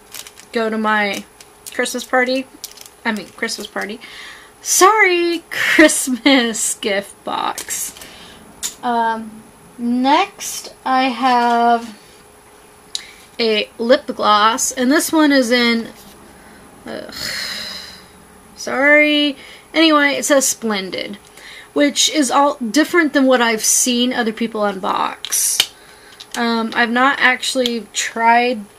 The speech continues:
their, um, uh, lip glosses. It looks like that. Um, it looks very shimmery inside.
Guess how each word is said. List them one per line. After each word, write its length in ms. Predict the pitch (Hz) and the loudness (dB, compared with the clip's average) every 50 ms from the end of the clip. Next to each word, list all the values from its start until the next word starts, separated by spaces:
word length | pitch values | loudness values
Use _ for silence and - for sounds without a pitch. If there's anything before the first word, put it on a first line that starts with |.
| - - - - - - | -20 -20 -20 -20 -10 -6
their, 460 | - 240 233 226 226 226 220 220 - - | -2 0 2 2 4 4 2 2 0 0
um, 500 | 214 208 202 196 190 190 185 180 214 196 - - - - - - - - - - - - - - - - - - - - - - - - - - - - | -2 -2 -2 -2 -4 -8 -8 -10 -12 -12 -14 -18 -20 -20 -20 -20 -20 -20 -20 -20 -12 -10 -10 -10 -10 -12 -20 -20 -20 -20 -20 -20 -20 -20 -20 -20 -8 -4
uh, 380 | - 240 226 214 208 185 196 196 - - - - - - - - - - - - - - - - - - _ _ - - - - - - - - - - - - - - - - - - - - | -2 -2 0 0 -2 -4 -4 -8 -12 -16 -20 -20 -20 -20 -20 -20 -20 -20 -20 -20 -20 -20 -20 -20 -20 -20 _ _ -20 -20 -20 -20 -20 -16 -14 -14 -14 -12 -14 -16 -16 -14 -14 -14 -12 -12 -12 -8
lip 160 | - 247 254 - - | -8 -8 -8 -8 -4
glosses. 760 | - 269 269 277 294 - - 302 311 311 320 302 - - - - - - - - - - - - - - - - | 0 2 2 2 2 0 -2 0 0 0 -2 -4 -6 -10 -12 -16 -20 -20 -20 -20 -20 -20 -20 -20 -20 -20 -18 -10
It 360 | 226 226 220 220 214 - - - - | -6 -4 -2 -2 -2 -4 -6 -10 -6
looks 540 | 220 220 226 214 214 - - - - - - - - - - - - - - _ _ - _ - - - - - | -4 -2 -2 -2 -4 -6 -6 -4 -4 -4 -6 -10 -18 -20 -20 -20 -20 -20 -20 _ _ -20 _ -20 -20 -20 -10 -4
like 300 | 190 185 - - - - - | -4 -2 -2 -4 -6 -8 -2
that. 580 | 240 269 302 320 320 320 320 330 330 311 - - - - | 2 4 4 4 4 4 2 2 0 0 -2 -6 -6 -2
Um, 440 | 247 240 240 240 240 240 240 240 220 - - - - - - - - - - | -2 0 2 2 2 0 0 -2 -6 -10 -16 -20 -20 -20 -20 -20 -10 -2 2
it 140 | 294 311 | 4 4
looks 360 | 320 339 403 440 - - - 247 | 6 6 4 4 2 -2 -6 -4
very 520 | 226 208 196 214 262 262 269 277 262 247 | -4 -2 2 6 6 6 6 6 2 0
shimmery 580 | 208 - - - 233 214 202 190 - - - - | -2 -2 -2 -2 -2 -2 -2 -4 -8 -10 -12 -12
inside. 680 | 185 185 190 196 - - 202 - - - - - 220 | -12 -12 -12 -12 -10 -8 -8 -6 -6 -6 -8 -8 -10